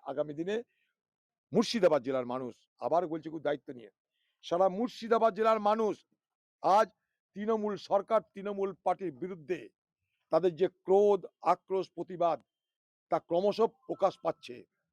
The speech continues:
সেটা তৃণমূলও টের পাচ্ছে। তৃণমূল টের পাচ্ছে না তা নয়, তৃণমূল জানে মুর্শিদাবাদ থেকে তৃণমূল উচ্ছেদ হয়ে যাবে।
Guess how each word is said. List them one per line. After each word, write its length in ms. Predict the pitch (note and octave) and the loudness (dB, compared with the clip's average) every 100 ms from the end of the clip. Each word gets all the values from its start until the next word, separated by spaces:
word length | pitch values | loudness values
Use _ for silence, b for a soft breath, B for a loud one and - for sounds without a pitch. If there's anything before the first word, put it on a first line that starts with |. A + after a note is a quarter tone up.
| _ _ - | _ _ -10
সেটা 220 | D#3+ F#3 | 2 2
তৃণমূলও 500 | - G3+ A3 A#3 A3+ | 2 -4 -2 0 0
টের 260 | - G#3+ | 2 0
পাচ্ছে। 600 | G3+ A#3 - G#3+ A3 D#3 G#2+ _ _ _ _ | 2 0 0 -6 -6 -6 -14 _ _ _ _
তৃণমূল 300 | E3+ G3 G3 | -6 -4 -4
টের 220 | D#3+ F#3 | -2 -2
পাচ্ছে 320 | F3+ F3+ - F3+ | 0 -4 -4 -8
না 80 | |
তা 200 | F3 E3 | -4 -2
নয়, 280 | E3 D#3+ C#3+ - _ _ | 0 -2 -4 -10 _ _
তৃণমূল 380 | G3 G#3+ A3+ A3 | -2 2 2 2
জানে 380 | F3 G#3 A#3+ A#3+ _ _ _ - | 4 4 2 -4 _ _ _ -14
মুর্শিদাবাদ 600 | E3+ A3+ - G#3+ G#3 G3+ | -10 -10 -6 -2 0 0
থেকে 180 | G#3+ G3+ | -4 -8
তৃণমূল 420 | - F#3+ F#3+ F#3+ | -10 -10 -10 -10
উচ্ছেদ 380 | F3 - - F3 | -12 -14 -12 -10
হয়ে 140 | D3+ D3+ | -8 -8
যাবে। 320 | C#3+ B2+ | -8 -10